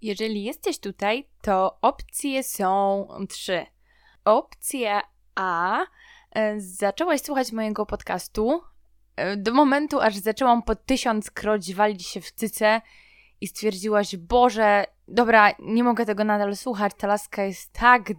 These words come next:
denna, ale spoko, dam jej drugą szansę, może następnym razem będzie lepiej”. Opcja B,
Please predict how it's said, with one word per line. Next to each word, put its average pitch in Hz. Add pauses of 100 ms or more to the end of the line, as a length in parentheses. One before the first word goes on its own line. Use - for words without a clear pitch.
denna, 208
ale 208 (100)
spoko, - (120)
dam 247
jej 247
drugą 202
szansę, 233 (560)
może 285
następnym 226
razem 202
będzie 196
lepiej”. 190 (680)
Opcja 208
B, 190